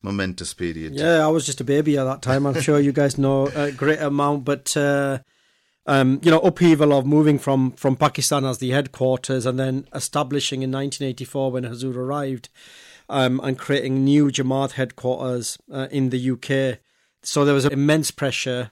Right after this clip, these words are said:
Speaker 2: on, on the,
Speaker 1: Although
Speaker 2: on
Speaker 1: the U K Jamaat had been established since the
Speaker 2: Established.
Speaker 1: twenties, but this was now essentially
Speaker 2: Absolutely.
Speaker 1: the international, uh,
Speaker 2: Yeah, and, and,
Speaker 1: headquarters.
Speaker 2: and the
Speaker 1: So, sorry,
Speaker 2: transfer
Speaker 1: carry on. Yeah,
Speaker 2: of
Speaker 1: absolutely,
Speaker 2: information
Speaker 1: yeah.
Speaker 2: across there. So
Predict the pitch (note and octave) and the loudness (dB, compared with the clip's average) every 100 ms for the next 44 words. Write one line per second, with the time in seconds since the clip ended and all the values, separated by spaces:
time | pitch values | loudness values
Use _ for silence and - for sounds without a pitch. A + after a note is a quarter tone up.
0 | _ B2 C3 B2+ B2+ B2+ B2 C3 E3+ D3+ | _ -8 -6 -4 -4 -2 -2 0 0 2
1 | C#3+ D3+ C3+ D3+ C#3+ C#3 C3 B2+ G2 G#2+ | 2 0 0 2 2 4 2 0 -2 -6
2 | A#2+ C#3 C3+ A#2+ A2+ G#2+ - A#2 - - | -2 -2 -2 -4 -4 -6 -6 -4 -2 0
3 | C#3+ C#3 B2+ C#3+ C#3+ C3 A2 F2+ G2+ B2+ | 0 0 0 0 -2 -2 -4 -4 -6 -4
4 | C#3 B2 F#2+ A#2 A#2+ F#2+ - B2+ C#3 - | -4 -4 -4 -2 -2 -4 -4 -4 -4 -2
5 | D#3 - C3+ D3 C#3+ C3+ A2+ A2+ G#2+ A2 | -2 -2 -4 -4 -2 -2 0 -2 -2 -4
6 | A#2 C3 - A#2+ F2 - _ F2 F2 A2 | -4 -4 -4 -4 -6 -10 _ -10 -4 2
7 | C#3 C#3 C#3 C#3+ C#3+ C#3+ D3 C3+ - D#3 | 4 4 2 0 0 -2 -2 -2 2 2
8 | F3+ - C3+ C3+ F#2+ G2 G2+ B2+ C#3 - | 2 4 2 2 0 -6 -4 0 0 0
9 | C#3+ C#3+ C#3 C3 - C#3+ - C3+ - C#3+ | 0 0 0 -4 -4 -4 -2 -2 2 2
10 | C#3+ | 2